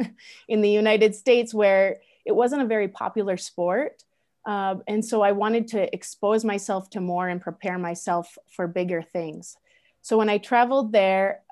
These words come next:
we did a coach education program with the International Sport Connection, and I met her, and we started to do what's called grassroots work, meaning right on the ground, you go out, you meet people, you go to schools, and you inspire girls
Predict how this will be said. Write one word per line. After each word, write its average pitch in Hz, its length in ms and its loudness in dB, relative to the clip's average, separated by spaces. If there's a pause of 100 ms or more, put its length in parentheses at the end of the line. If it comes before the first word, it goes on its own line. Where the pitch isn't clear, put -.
we 214 180 -2
did 202 220 2
a 185 80 2
coach 214 340 -4
education 202 600 -6
program 165 600 -6 (400)
with 185 200 -6
the 175 120 -6
International 185 600 -6
Sport - 380 -10
Connection, 170 680 -10 (140)
and 180 300 -2
I 175 100 2
met 214 300 -2
her, 180 440 -2 (500)
and 214 180 0
we 262 140 0
started 330 380 -4
to 285 80 -4
do 240 360 -4
what's 214 240 -2
called 226 300 -2
grassroots 202 580 0
work, 202 320 0
meaning 185 420 -6 (300)
right 294 140 2
on 311 160 2
the 277 60 0
ground, 202 540 0
you 208 120 -2
go 208 280 4
out, 196 340 4 (120)
you 208 180 0
meet 202 320 -2
people, 185 680 -2 (560)
you 226 100 0
go 220 160 4
to 214 160 0
schools, 269 720 2
and 214 160 2
you 202 80 -4
inspire 220 480 2
girls 196 580 0